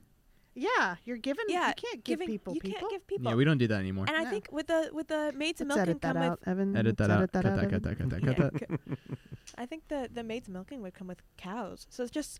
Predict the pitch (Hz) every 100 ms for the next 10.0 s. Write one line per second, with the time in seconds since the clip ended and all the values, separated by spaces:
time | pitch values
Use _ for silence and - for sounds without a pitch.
0 | - 196 175 196 226 175 165 196 208 180
1 | 185 208 208 208 208 220 220 196 190 202
2 | 208 214 190 175 190 202 180 151 165 160
3 | 151 156 135 117 147 - 285 277 - 185
4 | 180 185 185 208 - 185 190 - - 160
5 | 175 180 170 180 185 185 - - 160 160
6 | - 202 202 202 - - 202 185 180 170
7 | 170 160 156 160 - 254 - 262 269 -
8 | - - 202 175 131 127 82 67 110 95
9 | 117 117 123 120 123 120 127 123 127 131